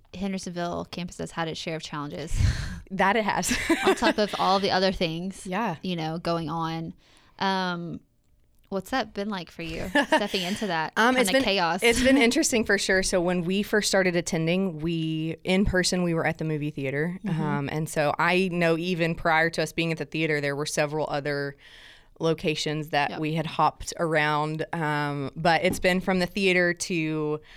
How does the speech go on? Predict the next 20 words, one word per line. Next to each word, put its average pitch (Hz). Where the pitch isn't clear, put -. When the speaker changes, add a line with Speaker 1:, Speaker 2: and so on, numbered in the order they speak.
Speaker 2:
um, 160
where 175
we 175
are 151
now 160
on 147
Stop 143
thirty. 156
Um, 147
and 156
it's 175
been, 196
it's 202
been 247
neat 190
because 170
it's 196
almost 262
kind 202
of 180